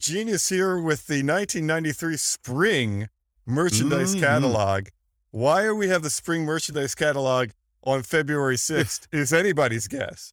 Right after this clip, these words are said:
Speaker 2: Well, as you know, with any retailer, you're, you're selling, by the time February comes around, you're selling your summer bikinis.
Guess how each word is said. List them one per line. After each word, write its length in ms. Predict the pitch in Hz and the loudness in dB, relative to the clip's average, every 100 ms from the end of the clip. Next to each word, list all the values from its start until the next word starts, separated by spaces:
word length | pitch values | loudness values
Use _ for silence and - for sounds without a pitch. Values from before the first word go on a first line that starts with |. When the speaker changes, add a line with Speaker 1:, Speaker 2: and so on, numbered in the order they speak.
| _ | _
Speaker 2:
Well, 400 | 190 170 127 131 131 127 | 0 4 4 2 -4 -8
as 340 | - 143 131 143 | -2 -2 0 -2
you 80 | 151 | 0
know, 180 | 156 | 0
with 200 | 139 139 | 0 0
any 260 | 160 160 143 | 0 0 0
retailer, 800 | 131 139 139 113 98 90 92 92 | 0 -2 -2 -2 -2 0 -2 -4
you're, 260 | 123 120 120 | -4 -2 -2
you're 220 | 117 117 | -2 -2
selling, 380 | - 147 135 120 | 0 0 0 0
by 160 | 113 120 | -2 -4
the 120 | 113 | -4
time 340 | - 160 160 | 0 0 0
February 400 | - 147 135 117 | -2 -2 0 -2
comes 260 | 104 113 101 | -2 -4 -2
around, 320 | 104 104 101 | 0 0 -2
you're 120 | 120 | -4
selling 400 | - 135 123 113 | -2 0 0 -2
your 140 | 107 101 | -4 -4
summer 340 | - 117 107 | -2 -2 -2
bikinis. 680 | 95 - 127 113 90 - | -4 -2 0 2 0 -4